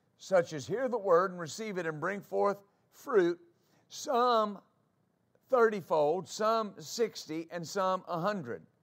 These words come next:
And he said to them, "A can-, is a candle bought to be put under a bushel or under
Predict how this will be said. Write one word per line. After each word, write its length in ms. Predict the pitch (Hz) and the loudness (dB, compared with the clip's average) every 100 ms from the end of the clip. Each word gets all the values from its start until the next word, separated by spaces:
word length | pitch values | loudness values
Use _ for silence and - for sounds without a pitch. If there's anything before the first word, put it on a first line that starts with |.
| _ _ _ _ - | _ _ _ _ 2
And 180 | 196 208 | 2 2
he 80 | |
said 300 | 170 262 269 | 0 2 2
to 60 | 196 | 0
them, 220 | 160 143 | -2 -2
"A 40 | 139 | -4
can-, 300 | - 226 226 | -6 -8 -4
is 180 | 202 180 | -2 0
a 120 | 180 | 2
candle 600 | 170 - 233 262 240 233 196 147 127 127 | -2 -6 -4 -4 0 2 0 -6 -16 0
bought 540 | 185 147 147 - - _ _ _ _ | 4 6 6 2 -12 _ _ _ _
to 140 | 220 | -4
be 180 | 185 190 | -2 -4
put 300 | 175 202 208 - | -4 6 6 6
under 280 | 202 180 180 | -4 -2 -2
a 80 | 156 | -2
bushel 560 | 139 214 214 - 160 156 | 0 2 2 0 -4 0
or 240 | 160 160 | 2 2
under 280 | 175 180 175 | -2 -4 -4